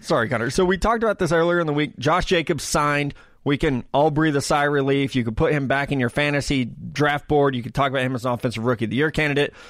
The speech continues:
So we could cross that off. We're not worried about it anymore. But if I'm the Washington Redskins, guys, I'm worried about Josh Norman not only running with the Bulls, which I know our, our peta listeners are not gonna be happy about, but him jumping a bull is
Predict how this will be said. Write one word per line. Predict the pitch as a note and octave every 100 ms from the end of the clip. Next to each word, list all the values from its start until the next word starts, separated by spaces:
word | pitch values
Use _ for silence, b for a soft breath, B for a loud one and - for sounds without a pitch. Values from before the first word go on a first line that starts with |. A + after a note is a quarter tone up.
| -
So | - D#3+
we | A#2+ B2
could | A#2
cross | - F3 D3+
that | E3 D3+
off. | C#3+ D3+
We're |
not | C3+ A2
worried | C3
about | A#2 A2
it | A2
anymore. | G#2+ G#2 A2 B B B _
But | E3 - -
if | F3 -
I'm | E3 B3+
the | D#4+
Washington | G3 D3+ E3 F#3 D#3 C3
Redskins, | B2+ B2 E3+ D3
guys, | D#3+ D3+ - - D3+
I'm | G#3+
worried | A#3+ G#3+ F3+
about | C3 B2 A#2+
Josh | G#2+ C3 C#3+ C#3+
Norman | D3+ C3 C3 D3 F3 b b b _
not | C3+ G3+
only | B3+ A#3+
running | C#3+ B2+ C3+ E3+
with | F3 F3
the | D3
Bulls, | C3+ E3 F#3+ -
which | C3 B2 -
I | B2+
know | C3+
our, | C3 A#2+ -
our | A2
peta | G#2+ - C3+ C#3+ C3
listeners | C#3+ C#3 D3+ C3+
are | G#2+
not | A#2+ B2+
gonna | B2
be | A#2+
happy | A#2+ C#3+
about, | C#3+ D#3 - B B -
but | F#3
him | G3 D4+ F#3+
jumping | A#2+ A#2+ D#3+ D#3+ G3+ G3+ -
a | D3
bull | B2 C3 D#3+ -
is | C#3